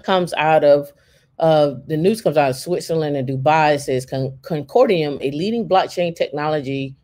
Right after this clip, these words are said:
company with S W V L, a Dubai-based provider of mass transit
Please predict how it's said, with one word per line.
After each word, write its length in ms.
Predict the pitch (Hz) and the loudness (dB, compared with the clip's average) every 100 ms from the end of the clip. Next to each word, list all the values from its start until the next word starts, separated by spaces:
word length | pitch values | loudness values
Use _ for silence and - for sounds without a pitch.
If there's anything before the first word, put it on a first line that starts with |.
| _ | _
company 480 | - 147 135 139 135 | -6 -6 -4 -4 -4
with 220 | 127 123 - | -2 -2 2
S 200 | 160 175 | 2 2
W 340 | 175 165 156 | 2 0 -2
V 260 | 143 151 143 | -4 0 2
L, 340 | 131 127 131 - _ - | 4 4 0 -6 _ -4
a 120 | 151 | -2
Dubai-based 920 | 151 143 147 165 190 165 151 151 - | -2 0 2 4 4 4 2 2 -2
provider 460 | - 131 131 156 147 | -4 -2 2 2 2
of 200 | 107 127 | 0 -2
mass 340 | 135 131 135 | -2 -2 -4
transit 600 | - 160 151 135 131 - | -6 -4 -4 -6 -8 -10